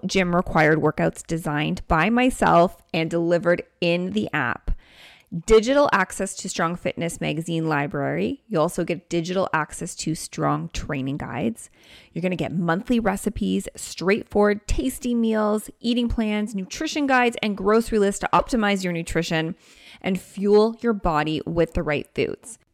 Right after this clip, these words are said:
I created this gift because we are celebrating ten years at Strong, ten years at Team Strong Girls, and also my forty-first birthday. And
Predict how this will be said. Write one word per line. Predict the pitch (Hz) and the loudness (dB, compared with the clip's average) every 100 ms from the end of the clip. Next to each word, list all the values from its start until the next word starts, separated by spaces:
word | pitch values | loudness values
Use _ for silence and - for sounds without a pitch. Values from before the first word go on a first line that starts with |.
| _ - | _ 2
I | 180 247 | 4 4
created | - 285 269 240 | 2 0 2 2
this | 240 | 2
gift | 190 180 180 - | 4 2 2 -2
because | - 180 185 | -4 -2 0
we | 175 165 | 2 2
are | |
celebrating | 180 180 170 170 165 156 | 2 2 2 0 -4 -4
ten | 170 180 185 | -4 -4 -2
years | 214 240 | 0 0
at | 254 - | -2 -2
Strong, | - 185 170 170 - _ | 2 4 4 2 -6 _
ten | - 190 202 | -4 0 0
years | 226 233 247 - | 2 2 0 -2
at | 202 202 | -4 -4
Team | - 208 | -4 -4
Strong | - 214 185 165 | -4 0 0 2
Girls, | 151 147 - - - - - - - | 4 4 2 -4 -18 -20 -20 -6 0
and | 208 - | 0 4
also | 208 247 - 226 202 202 | 6 6 6 6 6 6
my | 185 190 - _ | 2 0 -2 _
forty-first | - 226 247 254 269 262 - 220 214 220 - | 4 6 8 6 2 -2 0 4 4 2 -4
birthday. | - 160 175 - 131 107 - | 0 0 -2 -4 -4 -2 -4
And | 180 | -6